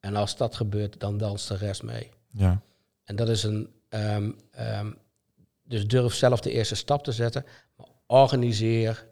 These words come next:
Speaker 1: creëer het vertrouwen en de ruimte voor nummer twee en drie om het ook te gaan
Speaker 2: Ja.
Speaker 1: doen. En dan gaat de rest ook mee.
Speaker 2: En blijf goed luisteren.
Speaker 1: En
Speaker 2: Ja.
Speaker 1: blijf dansen.
Speaker 2: Ja, <laughs> en blijf dansen, ja, ja. Peter, dankjewel. We zijn aan het eind gekomen van ons gesprek.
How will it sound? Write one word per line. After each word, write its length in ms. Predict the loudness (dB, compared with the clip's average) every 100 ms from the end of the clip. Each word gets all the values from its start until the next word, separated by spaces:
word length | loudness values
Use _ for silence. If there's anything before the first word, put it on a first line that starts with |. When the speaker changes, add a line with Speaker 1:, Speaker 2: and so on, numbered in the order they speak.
| _
Speaker 1:
creëer 720 | 0 4 4 4 4 4 0
het 140 | -4 -10
vertrouwen 600 | -12 -6 2 4 4 2
en 100 | -2
de 120 | -2
ruimte 440 | 0 0 -2 -4 -10 -16 _ _
voor 120 | -8
nummer 240 | -2 -2 0
twee 300 | 0 2 4
en 100 | 2
drie 260 | 0 0
om 60 | 0
het 160 | -4 -4
ook 180 | -4
te 100 | 0
gaan 160 | 4 8
Speaker 2:
Ja. 60 | 8
Speaker 1:
doen. 260 | 4 -2 -12
En 120 | -10
dan 180 | -6 -4
gaat 200 | -4 -6
de 80 | -6
rest 260 | -8 -10
ook 120 | -12
mee. 100 | -12 6
Speaker 2:
En 180 | 10 10
blijf 380 | 12 10 10
goed 280 | 6 4 6
luisteren. 560 | 4 2 2 -2 -4 -8 -12 -20 -6
Speaker 1:
En 100 | 2
Speaker 2:
Ja. 60 | 6
Speaker 1:
blijf 240 | 6 6
dansen. 420 | 4 0 -2 -8 -4
Speaker 2:
Ja, 100 | 0
<laughs> 220 | 4 8 8
en 100 | 8
blijf 240 | 6 0
dansen, 460 | -2 -6 -4 -2 2
ja, 180 | 2 2
ja. 180 | -2 -4 -18 -18 -2
Peter, 360 | 4 4 4 2
dankjewel. 640 | 4 4 2 2 4 4
We 80 | 2
zijn 260 | 2 2
aan 120 | 2 2
het 100 | 2
eind 220 | 2 2
gekomen 340 | 2 4 4
van 120 | 4
ons 180 | 2 0
gesprek. 500 | -2 -2 2 2 0